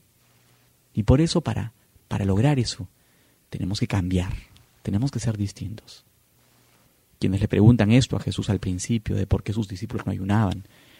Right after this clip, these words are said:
quizás eran de aquellas personas que habían puesto toda su confianza en sus propios recursos, sus propias fuerzas, es decir, lo que ellos hacían por sí mismos. El rigor del cumplimiento,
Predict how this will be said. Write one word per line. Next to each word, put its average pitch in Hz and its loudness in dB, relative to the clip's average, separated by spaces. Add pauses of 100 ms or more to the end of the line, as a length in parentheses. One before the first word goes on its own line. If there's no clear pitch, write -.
(180)
quizás - 0
eran 151 2
de 120 0
aquellas 123 0
personas 117 -2
que - -4
habían 104 -2
puesto 110 -2 (500)
toda 139 4
su 139 -4
confianza 123 -2
en 156 0
sus 147 -4
propios 151 0
recursos, 110 -2
sus 156 -4
propias 156 -2
fuerzas, 110 0
es 98 -2
decir, 131 0 (420)
lo - -4
que - 0
ellos 139 4
hacían 143 0
por 110 0
sí 143 -2
mismos. 117 -6 (920)
El 104 2
rigor 107 6
del 120 0
cumplimiento, 101 0